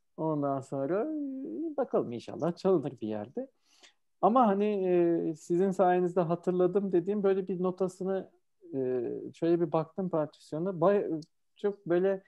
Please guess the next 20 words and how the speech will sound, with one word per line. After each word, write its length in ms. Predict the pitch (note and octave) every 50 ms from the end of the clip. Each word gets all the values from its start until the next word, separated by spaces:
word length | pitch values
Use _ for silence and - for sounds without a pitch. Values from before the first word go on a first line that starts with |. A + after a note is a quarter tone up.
| _ _ _ _ _ _ _ _ _ _ A#4+
e, 180 | A4+ - C#3+ C#3 C3+ C3 C3 C3 B2+ A#2+ A#2+ B2 B2+ A#2+ A2+ A#2 A#2 A#2 - B2 A#2 - - - - A#2 A2+ - - - _ _ _ _ _ _ _ _ _ _ _ _ _ _ _ _ _ _ G#4 G4 _ _ _ _ _ _ _ _ _ _ _ _ - D3 D3+
ne 280 | G3 E3 D3 F3+ G3 G3+
bileyim, 220 | G3+ F#3+ E3 C3+
zamanda 400 | C#3+ D#3+ D#3+ F3+ G3 G3 G3+ G3
yolculuk 480 | F3+ F#3 F3+ E3+ F3 F3+ F#3+ F#3+ - -
gibi 220 | - B2 A#2+ B2
oldu 180 | A#2+ A#2+ A#2 A#2 - -
benim 120 | - C#3 A#2
için. 140 | - D3 C3+
Çok 200 | - F#3 F#3 G3+
hoşuma 340 | E3 - F3+ C#3 C#3+ D#3
gitti. 220 | C#3 C3+ - - C#3+
"Aa," 380 | D3+ E3 F3 E3+ E3+ E3 D#3
dedim 260 | E3+ D#3+ D#3 E3 D#3+ D#3+
yani. 240 | D#3 D#3 D#3 D3+ D#3 _ _ _ _ _ _ _ _
Şeyi 340 | - - D3+ D#3+ D#3 F3 F3
de 140 | A#3+ F#3+ D3
düşününce 520 | B2+ - - C#3 C3 C3 B2 A2+ B2+ A#2+
özellikle 560 | A#2 A2 G#2+ B2 A#2+ A#2+ A#2 A2+ - - A#2+
hani 400 | G#2 A2 B2 B2 B2 A#2+ A2 -